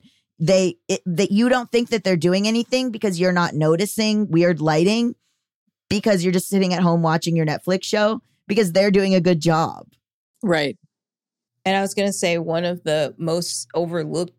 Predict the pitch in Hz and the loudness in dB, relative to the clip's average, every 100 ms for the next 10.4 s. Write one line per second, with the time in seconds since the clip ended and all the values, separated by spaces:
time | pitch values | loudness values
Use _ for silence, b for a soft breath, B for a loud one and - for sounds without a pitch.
0 | 160 170 131 131 - - 135 170 160 156 | -10 -6 -4 -6 -6 -8 -8 -8 -8 -8
1 | 151 151 147 - - 185 170 170 190 160 | -10 -8 -10 -10 -4 -4 -4 -4 -6 -4
2 | 151 107 151 143 - - _ _ - 165 | -6 -6 -6 -6 -8 -12 _ _ -6 -4
3 | 170 - - 151 - - - 160 180 - | -4 -4 -8 -8 -8 -10 -8 -8 -10 -14
4 | _ 175 160 143 139 151 151 139 143 156 | _ -8 -4 -4 -4 -6 -4 -6 -8 -8
5 | 160 156 143 156 151 139 127 151 185 202 | -6 -6 -6 -6 -4 -4 -2 -2 -2 0
6 | 180 160 107 147 131 - 147 190 - 175 | 0 -2 -2 -2 -2 -2 -2 -2 -2 -2
7 | 156 147 117 - - - 135 110 160 151 | -2 -4 -6 -12 -10 -4 -4 -6 -8 -6
8 | 147 151 - 165 - _ _ _ _ - | -4 -6 -8 -14 -16 _ _ _ _ -4
9 | 160 - 175 160 - 160 160 147 190 175 | -4 -4 -4 -4 -4 -6 -6 -8 -6 -8
10 | - 151 143 - | -6 -6 -6 -8